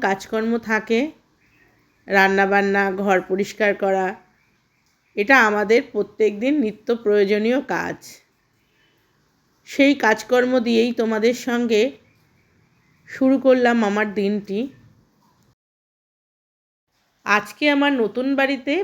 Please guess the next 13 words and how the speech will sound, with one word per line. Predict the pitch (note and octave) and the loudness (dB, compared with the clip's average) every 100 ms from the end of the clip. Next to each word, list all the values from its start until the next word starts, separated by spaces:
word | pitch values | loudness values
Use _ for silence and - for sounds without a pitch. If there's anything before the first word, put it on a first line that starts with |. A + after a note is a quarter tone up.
| - | -2
প্রথম | B3+ G#3+ G#3+ F#3+ E3+ | -2 -2 -4 -6 -6
দিন। | E3 E3+ - _ _ _ | -8 -12 -18 _ _ _
এই | G#3 B3 B3 | -2 -2 0
প্রথম | G#3+ A3 C#4 D4+ C#4+ | -2 0 0 0 2
দিনই | C#4 C#4 | 0 -2
ভাবছি | A3+ A#3+ G#3 - A3 A#3+ D#4 _ _ _ _ | -2 -2 -4 -8 -6 -6 -8 _ _ _ _
কিছু | B3+ B3+ C#4+ C4+ G#3 | -14 -4 -2 0 -2
স্পেশাল | - A#3+ B3+ C4+ C4+ | -4 -4 -2 0 2
রান্নাবান্না | C4 C4+ C4+ C4+ C#4 C4+ | 0 0 -2 -2 -4 -2
করে | C#4 A#3+ G#3+ A#3+ B3 _ _ - | -2 0 0 -2 -6 _ _ -12
আমার | F#3+ F#3 A3+ A#3+ | -8 -6 -6 -6
ছেলে | - B3+ B3 D#4 F#4 | -4 -2 0 0 -2
ও | - | -6